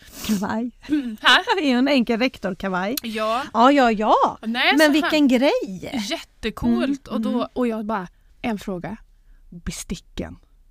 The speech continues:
Speaker 1: Mm.
Speaker 2: Hur mycket bestick var det? Jag har faktiskt tagit kort.
Speaker 1: Nej, <laughs> alltså ni är ju lika.
Speaker 2: Ja, och han var så lik prins William.
Speaker 1: Jaha.
Speaker 2: I England, William.
Speaker 1: Ja, ja, ja.
Speaker 2: Ja.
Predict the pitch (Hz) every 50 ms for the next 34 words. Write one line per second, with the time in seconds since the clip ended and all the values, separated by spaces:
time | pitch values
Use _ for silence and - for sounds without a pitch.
0 | - _ 254 240 226 226 220 214 _ - - - 277 262 262 277 262 - _ 180
1 | 170 165 170 160 - - - - 285 269 - _ _ _ _ - - _ _ _
2 | _ - _ _ _ - - _ _ _ _ - 240 208 185 180 170 202 220 _
3 | - - - - - - - - - - - - _ _ - 233 214 - 170 -
4 | 202 - - - - - 202 _ - - 320 - - _ _ - - - 311 320
5 | 403 480 466 453 - - - - - - - - - - 247 - - - 392 359
6 | 320 311 311 302 311 330 359 370 330 320 320 302 277 285 339 349 311 262 254 254
7 | - _ _ _ - 381 508 539 - _ _ _ _ _ _ _ _ _ - 339
8 | 359 381 415 440 453 453 440 427 - - - - - - - - - - - -
9 | - - - - 381 427 440 415 403 - - _ - - - 453 453 440 427 415
10 | 427 403 403 - 392 370 349 370 370 349 359 - - 339 330 320 - - 349 330
11 | 330 320 302 330 359 370 392 381 - - - - - - - - - - - -
12 | - - - 311 370 311 277 269 269 302 381 427 494 554 587 659 508 466 440 415
13 | 381 359 339 330 320 320 320 311 277 285 285 269 294 311 311 285 277 294 359 427
14 | 403 381 381 339 302 311 381 440 440 349 233 190